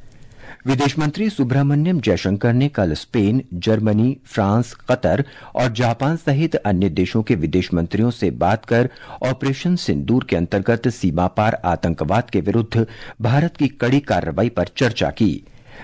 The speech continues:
राष्ट्रीय सुरक्षा सलाहकार अजीत डोभाल ने भी कई देशों के सुरक्षा सलाहकारों से बात की। उन्होंने कहा कि भारत का इरादा तनाव बढ़ाने का नहीं है, लेकिन अगर पाकिस्तान कुछ करता है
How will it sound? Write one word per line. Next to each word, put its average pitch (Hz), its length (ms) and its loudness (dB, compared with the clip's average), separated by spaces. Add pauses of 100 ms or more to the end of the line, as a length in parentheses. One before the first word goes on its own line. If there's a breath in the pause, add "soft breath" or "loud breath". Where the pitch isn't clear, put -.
(140)
राष्ट्रीय 123 560 0
सुरक्षा 95 440 -2
सलाहकार 92 580 0
अजीत 98 440 -2
डोभाल 80 460 0
ने 110 140 2
भी 110 260 2 (340 loud breath)
कई 151 160 0
देशों 131 340 -2
के 160 140 0
सुरक्षा 98 420 -2
सलाहकारों 95 580 0
से 92 140 -4
बात 90 340 0
की। 101 300 0 (460 loud breath)
उन्होंने 135 280 2
कहा 139 220 -4
कि - 140 0
भारत 110 440 -2
का 101 80 0
इरादा 95 440 2
तनाव 92 440 0
बढ़ाने 95 440 0
का 80 120 0
नहीं 90 360 0
है, 120 220 0 (320 loud breath)
लेकिन 147 240 0
अगर 180 200 0
पाकिस्तान 104 640 0
कुछ - 220 -4
करता 117 480 -2
है 117 200 2